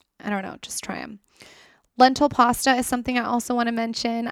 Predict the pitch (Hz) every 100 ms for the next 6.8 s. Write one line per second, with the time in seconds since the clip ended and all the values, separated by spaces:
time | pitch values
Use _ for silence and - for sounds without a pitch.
0 | - 202 208 214 208 202 214 214 - 202
1 | 196 208 226 233 226 214 208 - 202 208
2 | 202 - 196 - 202 208 214 208 202 190
3 | 190 - 185 196 190 202 - 185 233 240
4 | - 247 240 - 185 185 208 240 320 302
5 | 262 - 269 269 - - - - 208 -
6 | 190 202 185 185 180 180 180